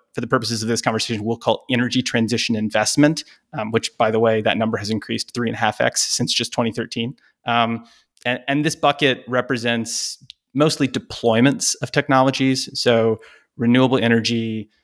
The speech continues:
uh, electrified transport, and the affiliated infrastructure, sustainable materials, energy storage, things of that nature. Um, but it, but it typically excludes capital invested directly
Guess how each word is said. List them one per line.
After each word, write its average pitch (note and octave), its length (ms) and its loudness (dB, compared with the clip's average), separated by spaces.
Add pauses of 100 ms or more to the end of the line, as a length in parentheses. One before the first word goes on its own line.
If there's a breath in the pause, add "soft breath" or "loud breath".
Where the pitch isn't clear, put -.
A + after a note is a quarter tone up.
(240)
uh, A2 400 -2
electrified A#2+ 440 0
transport, A2+ 680 0 (100)
and A2+ 380 -6
the A#2 100 -4
affiliated A2+ 460 -2
infrastructure, G#2+ 880 -2 (140)
sustainable A2+ 520 0
materials, G#2 880 -2 (120)
energy A2 280 0
storage, G#2 720 -2
things A#2+ 200 0
of G#2+ 80 -4
that A2 160 0
nature. A#2 360 -4 (120)
Um, A2 380 -6 (400)
but D#3 120 4
it, - 180 -8
but D3+ 100 2
it - 240 -12
typically C#3+ 640 2 (200)
excludes C3+ 1120 2
capital A#2+ 340 0
invested A#2 500 0 (320)
directly B2 400 0